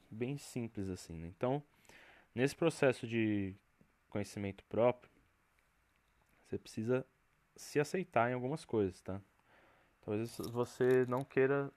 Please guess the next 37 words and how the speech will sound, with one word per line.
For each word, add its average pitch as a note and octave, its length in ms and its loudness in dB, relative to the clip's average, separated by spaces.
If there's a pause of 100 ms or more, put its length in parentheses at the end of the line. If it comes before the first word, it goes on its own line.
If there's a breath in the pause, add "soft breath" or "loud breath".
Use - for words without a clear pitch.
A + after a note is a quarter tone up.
(120)
você - 200 -10
vai, B2 160 4 (260)
é A#2 120 0 (100)
muito D#3+ 200 0
provável D3 260 10
que - 80 -4
você C#3+ 220 -2
tente - 340 -4
se C#3 180 -4
mentir C3+ 400 -4
pra D3+ 120 -2
você C#3+ 260 -2
mesmo, G#2 360 -2
sabe? G2+ 220 -10 (320)
Isso G#2+ 560 -6 (1040 soft breath)
é A2 80 -10
muito G2+ 280 -8
comum. G2+ 360 -4 (1040)
A - 40 -20
gente - 160 -14
tenta F2+ 220 -10
se - 160 -8
enganar G#2 380 -2
porque - 160 -14
a - 20 -6
gente A2+ 180 -10
quer A2+ 120 -4
sempre - 320 -8
se B2+ 100 -6
ver G2+ 220 -4
como A2+ 180 -6
a A2 40 -4
melhor G2+ 360 -2
pessoa - 400 -6
do B2 100 -4
mundo, F#2 320 -8
né? G2+ 180 -10